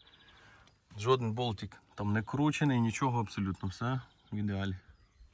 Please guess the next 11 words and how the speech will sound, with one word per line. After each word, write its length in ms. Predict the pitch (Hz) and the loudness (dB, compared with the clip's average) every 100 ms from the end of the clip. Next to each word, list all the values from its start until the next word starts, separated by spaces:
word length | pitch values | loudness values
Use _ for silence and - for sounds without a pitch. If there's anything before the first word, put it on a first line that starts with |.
| _ _ _ _ _ _ _ - - - _ - _ _ _ _ | _ _ _ _ _ _ _ -20 -20 -20 _ -20 _ _ _ _
Є 100 | 123 | -2
також 240 | 110 - 104 | 0 -2 -2
у 20 | |
нас 140 | 107 - | -2 2
електросклопідйомники, 1160 | 120 101 107 - 107 143 175 202 185 190 185 170 - - _ _ _ | 2 0 -4 -4 -6 0 2 2 2 2 2 0 -18 -20 _ _ _
електродзеркала, 880 | 110 104 - 104 107 107 151 170 175 - _ | -6 -6 -4 -2 -2 0 6 6 4 -2 _
всі 180 | - 120 | -10 -6
віконечка 480 | 117 113 117 104 - | -4 0 0 0 0
у 40 | |
нас 280 | 113 104 - - - | 0 0 -4 -14 -6
одинички. 580 | 110 127 170 - 156 | -2 0 0 0 -2